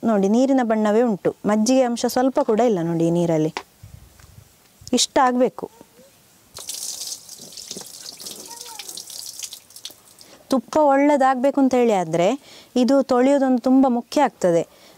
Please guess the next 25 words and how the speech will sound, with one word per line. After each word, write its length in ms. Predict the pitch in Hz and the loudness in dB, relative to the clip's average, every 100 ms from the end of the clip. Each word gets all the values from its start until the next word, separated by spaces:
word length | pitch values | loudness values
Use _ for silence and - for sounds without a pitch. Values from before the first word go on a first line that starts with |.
| 233 | 0
ಅಂದ್ರೆ 420 | 254 254 254 240 | 2 4 2 2
ಸ್ವಲ್ಪ 320 | - 254 - | 0 -2 0
ಆದ್ರೂ 180 | 277 285 | 2 2
ಅದ್ರಲ್ಲಿ 220 | 269 269 | 2 2
ಮಜ್ಜಿಗೆ 360 | 262 240 226 269 | 2 0 0 0
ಅಂಶ 240 | 262 247 | 0 0
ಇದೆ 260 | 233 233 269 | 2 2 4
ಅಂತ 180 | 302 285 | 4 2
ಹೇಳಿ 180 | 233 196 | 2 2
ಆದ್ರೆ 340 | 175 165 185 | 0 0 0
ತುಪ್ಪ 260 | - 247 277 | 0 -2 0
ಬೇಗ 280 | 247 285 269 | 2 4 2
ಹಾಳಾಗ್ತದೆ, 480 | 240 233 254 - 185 | 0 2 0 0 0
ಅಂದ್ರೆ 160 | 202 208 | 2 2
ವಾಸನೆ 320 | 240 - 247 | 0 0 0
ಬರ್ಲಿಕ್ಕೆ 340 | 220 202 208 | 2 0 -2
ಶುರು 200 | 233 277 | 0 0
ಆಗ್ತದೆ. 640 | 190 - 151 151 - - - | 0 -2 -2 -4 -10 -8 -2
ಅದನ್ನು 280 | 240 262 | 2 2
ನಾವು 180 | 247 233 | 2 2
ಕಸಂಟುದು 580 | 220 247 302 302 254 220 | 0 0 2 4 4 0
ಅಂತ 160 | 202 220 | 0 0
ಹೇಳಿ 180 | 247 | 2
ಹೇಳ್ತೇವೆ 420 | 302 226 415 165 160 | 2 0 0 0 2
ಇಲ್ಲಿ. 140 | 151 | 0